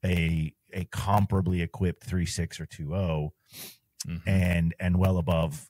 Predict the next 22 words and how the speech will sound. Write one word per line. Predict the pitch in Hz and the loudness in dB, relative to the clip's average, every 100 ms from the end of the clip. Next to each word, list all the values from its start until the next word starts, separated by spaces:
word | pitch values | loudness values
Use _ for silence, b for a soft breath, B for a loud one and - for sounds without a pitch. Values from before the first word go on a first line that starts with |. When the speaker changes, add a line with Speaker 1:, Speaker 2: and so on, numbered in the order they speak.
| _ | _
Speaker 1:
um, | 80 - - - - - _ _ _ _ _ _ | -6 -4 -6 -6 -10 -12 _ _ _ _ _ _
arguably | 85 87 82 85 | -4 -2 -2 -2
what | 82 | -4
might | 82 85 | -4 -2
even | 78 | -2
cost | 78 82 78 | 0 0 0
even | 85 73 | 0 0
more | 73 | 2
to | 87 | 2
make | 71 69 | 0 -2
is | 76 | -8
the | - | -12
four | - 107 | -2 0
by | 82 69 | 0 -4
E. | 71 69 - b b b b _ | -6 -8 -10 b b b b _
And | 101 95 85 80 - | 2 4 4 0 0
that | 92 107 | 2 4
Speaker 2:
Yeah. | |
Speaker 1:
is, | 85 73 - - _ _ _ _ | 2 0 -6 -12 _ _ _ _
that | 107 | 4
is, | 127 90 - - | 6 4 0 -8
like, | 90 | -10